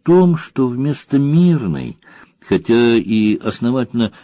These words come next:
милитаризированной атмосферы тысяча девятьсот тридцатого года, в которую мы даже умудрились вплести завитушку любовной интриги, мы оказались сейчас в августе сорок первого, на перевалочном пункте войны,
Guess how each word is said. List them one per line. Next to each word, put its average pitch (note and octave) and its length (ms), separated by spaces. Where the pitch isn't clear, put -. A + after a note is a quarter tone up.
милитаризированной G2 1400
атмосферы E2+ 640
тысяча - 340
девятьсот D#3+ 380
тридцатого D#3+ 560
года, D#3+ 260
в D#3 80
которую D3 360
мы C#3 120
даже C3+ 300
умудрились B2+ 560
вплести - 580
завитушку A2+ 760
любовной A2 480
интриги, A2 460
мы D#3+ 440
оказались A#2 640
сейчас - 640
в F#2 220
августе C3 600
сорок A#2+ 560
первого, C#2 520
на A2 200
перевалочном B2+ 800
пункте B2+ 500
войны, A2+ 500